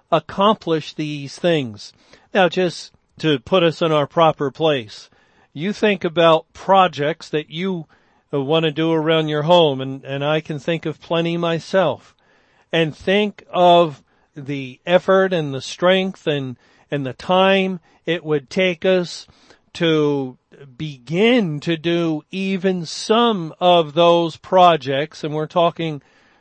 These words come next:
about painting and nailing some wood and cleaning up and things like that, fixing some things.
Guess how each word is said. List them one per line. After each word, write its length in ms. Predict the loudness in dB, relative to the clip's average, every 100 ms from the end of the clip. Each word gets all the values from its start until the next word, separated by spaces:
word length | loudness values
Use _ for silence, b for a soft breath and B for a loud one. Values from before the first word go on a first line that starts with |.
| b -2
about 420 | 2 4 2 0 -10
painting 720 | -4 -2 -2 -4 -4 -6 -4
and 340 | -4 -6 -10 _ _
nailing 640 | -8 -2 2 2 0 -2 -6
some 340 | -4 -4 -2
wood 420 | -2 2 2 0
and 360 | -2 -4 -6 -10 b b b
cleaning 540 | -10 -4 -2 -2 0
up 260 | 2 0 -2
and 280 | -4 -6 -2
things 320 | -2 -2 0
like 220 | 0 0
that, 240 | 0 0 -2
fixing 520 | -6 -8 -6 -6 -4
some 240 | -4 -4
things. 580 | -2 -2 -2 -6 -10 -16